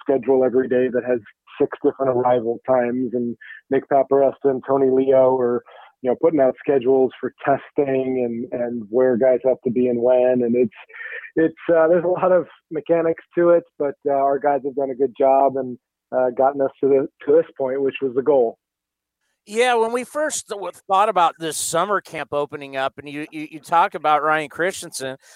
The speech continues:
Speaker 2: you know, it's not like you have endless fields down in Mesa, Arizona. You've got only one field, one diamond,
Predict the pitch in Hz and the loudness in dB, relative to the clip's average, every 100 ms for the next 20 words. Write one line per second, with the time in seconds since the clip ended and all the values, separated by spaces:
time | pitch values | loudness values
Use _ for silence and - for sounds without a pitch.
0 | - 170 175 - 208 262 233 214 175 196 | -16 -6 -6 -2 2 2 2 0 2 2
1 | 180 - 180 202 190 160 - 190 208 180 | 2 0 -6 -4 -4 -4 -6 -2 0 0
2 | 127 160 160 156 147 160 170 180 156 156 | -2 -2 0 -2 -4 -4 -4 -4 0 0
3 | 143 127 151 220 156 131 _ _ 110 180 | 0 0 0 2 0 -2 _ _ -14 -12
4 | 175 220 220 208 208 208 185 120 143 185 | -2 0 2 0 -2 -2 -4 -8 -2 0
5 | 208 196 - 220 226 151 127 156 202 202 | 0 -4 -10 -2 0 -2 -2 -2 -2 0
6 | 175 190 220 123 | 0 0 -2 -8